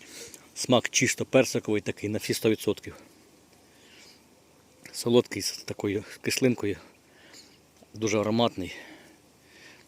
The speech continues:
От, е, я б сказав би, еталонний персиковий смак. Не там надто сладкий, не надто там смачний. Еталонний персиковий смак, який завжди очікують від персика.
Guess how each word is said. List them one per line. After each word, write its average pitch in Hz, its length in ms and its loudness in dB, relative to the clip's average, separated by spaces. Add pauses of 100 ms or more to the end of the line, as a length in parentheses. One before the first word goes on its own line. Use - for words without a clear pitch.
(160)
От, 110 120 -6 (220)
е, 113 40 -10 (280)
я 113 140 2
б - 80 -4
сказав 110 340 2
би, 107 160 -2 (1000)
еталонний 131 500 4
персиковий 117 500 0
смак. 95 320 -4 (1500)
Не 135 280 4
там 120 300 2 (220)
надто 117 400 -2
сладкий, 104 440 0
не 127 120 2
надто 127 340 2
там 104 360 -4 (1900)
смачний. 113 580 -2
Еталонний 127 380 2
персиковий 107 380 -2
смак, 127 280 0
який 101 480 -2 (400)
завжди 101 320 0
очікують - 460 -2
від 95 100 -12
персика. - 440 -8